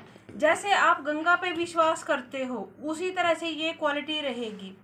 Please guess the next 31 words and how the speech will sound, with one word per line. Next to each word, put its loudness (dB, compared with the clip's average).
बड़ी 0
प्यारी 0
सी, -4
बड़ी -2
सुंदर -6
सी, -14
Full 0
length, 4
full -4
width -8
के -4
suit -10
रहेंगे। -6
और 4
बहुत 0
सुंदर 0
सा 0
रहेगा 4
भाई -6
इनका -4
stuff, -2
ना 0
inner -4
लगवाना 2
और -2
ना 0
ही 0
इनमें -4
dry -4
clean -10
की -12